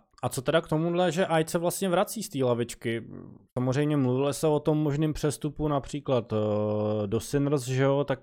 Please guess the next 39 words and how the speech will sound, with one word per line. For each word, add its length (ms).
eh, 40
tohle 240
je 40
velmi 260
silný 340
hráč, 300
určitě 240
tam 180
patří, 360
tak 140
myslíte 320
si, 120
že, 160
že, 100
že 140
se 100
to 100
teďka 280
narovná 540
jako 280
tímhle 300
tím 160
způsobem, 640
že 160
byl 160
tady 240
na 120
benchi, 340
hele, 200
teď 180
pojď 160
hrát, 300
zase 260
si 60
to 120
sedne 500
a 100
třeba 420
teďka 320